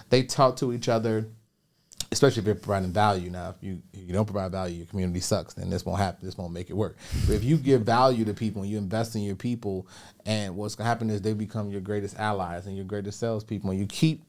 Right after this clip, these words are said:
making them, helping them grow, sales become effortless. And all you gotta do is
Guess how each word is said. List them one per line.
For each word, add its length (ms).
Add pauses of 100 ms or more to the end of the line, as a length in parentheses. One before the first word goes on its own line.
(340)
making 340
them, 160
helping 320
them 160
grow, 360 (720)
sales 520
become 500
effortless. 460
And 120
all 100
you 60
gotta 180
do 200
is 200